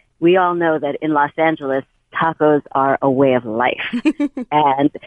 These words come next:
Speaker 1: it's gonna be Saturday, June fifteenth, down at the Skylight Row in downtown L A. And it's, um, gonna be an all-you-can-eat taco tasting festival.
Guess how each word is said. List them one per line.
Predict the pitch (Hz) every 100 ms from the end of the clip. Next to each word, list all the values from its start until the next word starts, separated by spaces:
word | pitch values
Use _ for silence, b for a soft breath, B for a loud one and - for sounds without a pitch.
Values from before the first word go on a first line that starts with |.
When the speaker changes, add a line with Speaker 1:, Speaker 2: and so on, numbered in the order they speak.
| _
Speaker 1:
it's | 165 - -
gonna | 170
be | 156 165 -
Saturday, | 170 170 202 214 208
June | 175 180
fifteenth, | 190 214 - - - 135 196 - 160 -
down | 160 151 156 156 -
at | 147 143 - - -
the | 151 147 -
Skylight | - 151 165 170 -
Row | 151 147 156
in | 170
downtown | 147 135 147 165 156 160
L | 165 147
A. | 127 180 311 b b b b _
And | 151 151 147 147 - _ -
it's, | 151 _ _ -
um, | 139 127 123 _ _
gonna | 180 160
be | 165 160 -
an | - 143 - -
all-you-can-eat | 156 - 175 196 220 220 - 165 165 -
taco | - 160 - 165
tasting | - 156 - 151 151
festival. | 139 135 - 135 123 117